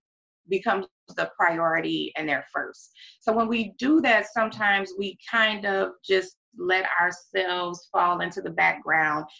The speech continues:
and we don't necessarily stand up for what we want and what we need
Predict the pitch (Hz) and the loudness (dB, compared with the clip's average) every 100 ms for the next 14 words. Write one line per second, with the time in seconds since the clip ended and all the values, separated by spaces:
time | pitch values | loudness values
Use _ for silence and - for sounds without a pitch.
0 | _ - 185 175 190 196 190 190 190 190 | _ -4 -4 -4 0 0 2 0 -2 -4
1 | 185 190 180 175 175 - 175 170 170 165 | -6 -2 0 -2 -4 -4 -4 -2 0 -2
2 | - 175 170 165 165 175 175 165 160 156 | -2 -6 -4 -4 -4 -8 -8 -4 -2 -2
3 | - _ _ _ _ _ _ 160 165 160 | -4 _ _ _ _ _ _ 0 0 0
4 | 165 - 160 147 123 110 | -4 -2 -4 -4 -8 -12